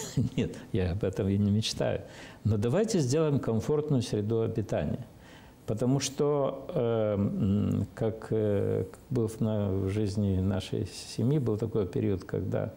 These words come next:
э, скажем так, э, муж был безработным и женат. Я говорю: «Знаешь, я говорю, сто лет назад ни один король не имел цветного телевизора. Вот видишь, имеешь телевизор?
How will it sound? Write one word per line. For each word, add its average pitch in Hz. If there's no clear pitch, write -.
э, 110
скажем 101
так, 87
э, 98
муж 104
был 107
безработным 131
и 123
женат. 127
Я 120
говорю: 113
«Знаешь, 123
я 92
говорю, -
сто -
лет 135
назад 117
ни 107
один 107
король 117
не 98
имел 107
цветного 98
телевизора. 87
Вот 101
видишь, -
имеешь 123
телевизор? -